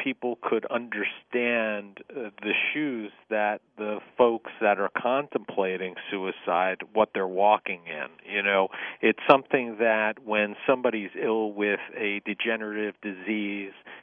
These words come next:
cancer, or something of that nature, it's very easily seen what their ailments may be. Whereas this, it's not so easily seen, and I think if people had a better understanding about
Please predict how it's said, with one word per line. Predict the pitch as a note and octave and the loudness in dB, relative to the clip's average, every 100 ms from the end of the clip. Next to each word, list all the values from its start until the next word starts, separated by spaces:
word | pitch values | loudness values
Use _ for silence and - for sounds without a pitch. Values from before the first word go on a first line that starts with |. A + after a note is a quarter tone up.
| _ | _
cancer, | - A#2 A2 G#2 - G#2+ G2 | -2 0 0 -4 -6 -4 -4
or | - | -4
something | B2 A2+ A2 G#2 | -4 -2 0 0
of | F#2 | 2
that | G#2+ A#2+ | 2 2
nature, | G#2+ G2+ - G2+ | -4 -8 -6 -8
it's | F#2+ G2+ | -8 2
very | G#2+ G#2+ | 4 4
easily | G#2 A2 A2 G#2+ G2+ F#2+ - - | -2 -4 -4 -4 -4 -4 -8 -6
seen | D#3 B2 G#2+ | -2 -2 0
what | G#2 A2 - - - - - A2+ | 6 6 4 -10 -12 -12 -6 8
their | A2 G2+ | 8 8
ailments | A#2 B2 A#2 G2 - | 4 2 0 -8 -4
may | G#2 G2 F#2+ | 2 2 2
be. | G#2 G2 | -2 -2
Whereas | G2 G#2+ G#2+ A2 G#2+ B2 | -2 0 2 2 0 2
this, | G3 D#3 - C3+ | 4 4 0 -6
it's | B2+ | -2
not | D3 D3 - | 2 2 2
so | D3 C3 | 0 0
easily | C#3+ C#3 B2+ C3 B2 A2 - | -2 -4 -2 -2 -4 -8 -4
seen, | A3 F3 D3+ - - - - | 0 0 -2 -6 -16 -2 4
and | A#2+ | 6
I | A#2 | 6
think | E3+ - | 4 2
if | C3 | -4
people | - D3+ C3 | -4 -4 0
had | B2+ | 0
a | A#2 | -2
better | - A#2+ A2+ A#2 | -4 -4 -2 -6
understanding | A2+ G#2+ - - - D3 D3+ D3+ B2+ G#2+ | -6 -8 -8 -12 -4 -2 0 -2 -6 -6
about | G#2 G#2 G2 | -4 0 0